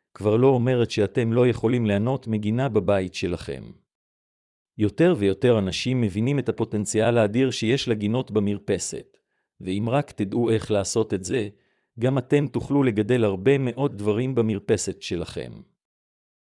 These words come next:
אנחנו כאן כדי לכם כמה טיפים שיעזרו לכם להפוך את המרפסת הקטנה שלכם לגינה של ממש.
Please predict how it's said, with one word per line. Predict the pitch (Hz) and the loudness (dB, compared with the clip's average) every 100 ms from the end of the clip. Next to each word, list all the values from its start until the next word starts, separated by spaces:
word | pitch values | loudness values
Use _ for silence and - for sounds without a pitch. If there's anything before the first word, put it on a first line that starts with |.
| _ _ | _ _
אנחנו | 113 135 - 107 - | -4 -2 -2 -4 2
כאן | 127 113 104 107 | 2 4 0 -2
כדי | 104 107 | 0 2
לכם | 104 - 110 | 0 0 -2
כמה | - 110 110 | 0 0 0
טיפים | - 131 - 120 104 | 0 -4 -2 -2 -2
שיעזרו | - 92 90 104 135 | 0 0 0 0 0
לכם | 127 143 127 | 0 0 0
להפוך | 98 - 156 - | 0 0 -2 0
את | 117 | -2
המרפסת | 110 101 - 143 - 117 | 0 0 0 0 0 -4
הקטנה | 107 - 110 135 151 | -4 -2 -2 -2 -2
שלכם | - 107 - 147 | -2 -4 -2 -2
לגינה | 139 98 104 127 | 0 0 0 0
של | 131 127 | -2 -2
ממש. | 101 92 80 67 - - - | -2 -2 -4 -8 -12 -16 -18